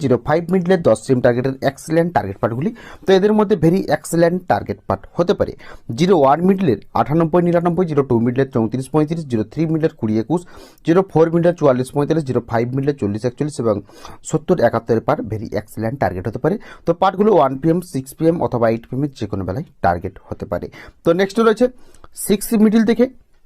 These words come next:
এগারো মিডলের দশ সিম টার্গেটের এক্সিলেন্ট টার্গেট পার্টগুলি।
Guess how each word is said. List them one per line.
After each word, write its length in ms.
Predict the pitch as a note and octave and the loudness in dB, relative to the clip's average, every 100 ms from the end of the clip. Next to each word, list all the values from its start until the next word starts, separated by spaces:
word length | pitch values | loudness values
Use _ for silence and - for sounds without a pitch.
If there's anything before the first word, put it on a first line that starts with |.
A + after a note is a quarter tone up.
| - _ _ _ _ _ - _ D#3 | -20 _ _ _ _ _ -20 _ 0
এগারো 220 | D3 C#3 D#3 | 2 2 2
মিডলের 300 | F3+ F#3+ G3+ G#3 _ - A#2 | 2 2 0 -2 _ -8 -2
দশ 120 | A2+ - | -2 -2
সিম 120 | A#2 G#2 | -6 -2
টার্গেটের 380 | G2+ G2 G#2+ F3+ - G2+ | -2 -2 -2 -2 -2 -8
এক্সিলেন্ট 420 | - - G2+ C#3+ F#3+ | -8 -10 -6 -4 -4
টার্গেট 240 | F#2 E2 - | -4 -6 -10
পার্টগুলি। 300 | F2 F2+ F2 | -10 -10 -12